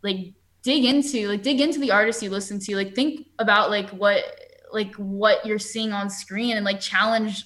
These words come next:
like, the, the stereotypes that are, that you're seeing, and challenge the way, the status quo and the way things are. And I think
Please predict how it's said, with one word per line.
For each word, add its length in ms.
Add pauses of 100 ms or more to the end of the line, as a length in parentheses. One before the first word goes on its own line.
like, 280
the, 520
the 60
stereotypes 680
that 140
are, 280
that 120
you're 180
seeing, 340
and 100
challenge 400
the 100
way, 240
the 80
status 360
quo 220
and 120
the 60
way 140
things 280
are. 380 (760)
And 480 (420)
I 80
think 400